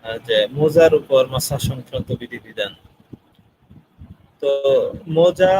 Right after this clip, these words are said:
আমরা তো অনেক সময় এমনটা মনে করে থাকি যে এটা হয়তো শুধু শীতকালীন পরার জিনিস, পরিধান করার। আসলে আরবদের মধ্যে এই অভ্যাসটা শুধু শীতকালীন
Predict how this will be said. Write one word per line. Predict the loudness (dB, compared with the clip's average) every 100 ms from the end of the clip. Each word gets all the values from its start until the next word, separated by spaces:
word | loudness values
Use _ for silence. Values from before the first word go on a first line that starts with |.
| 2 -2 -6 _ _ -16
আমরা | -12 -8 -6
তো | -2
অনেক | -4 -4 -14
সময় | -12 -8
এমনটা | -8 -8 -4 -4
মনে | -4 -10
করে | -4 -2 -2
থাকি | -6 -10 -8 -6
যে | -2 -4
এটা | 0 2 2 0
হয়তো | -4 -4 -12
শুধু | -12 -10 -10 -10
শীতকালীন | -10 -8 -10 _ 0 0 0 -2 -8 _ 0
পরার | 2 2 0 _
জিনিস, | -14 -12 -14 -14
পরিধান | -10 -8 -6 -6 -6
করার। | -4 -4 -6 _ _ _ _ _ _ -20
আসলে | -16 -4 -2 -2 -6 _ _
আরবদের | 0 2 2 0 -4 -4
মধ্যে | -10 -4 -2 0
এই | 0 2
অভ্যাসটা | 0 0 -10 -6 -2 -2 -2 -8 -18 -18 -20 _ -20
শুধু | -10 -10
শীতকালীন | -8 -10 -6 -4 -2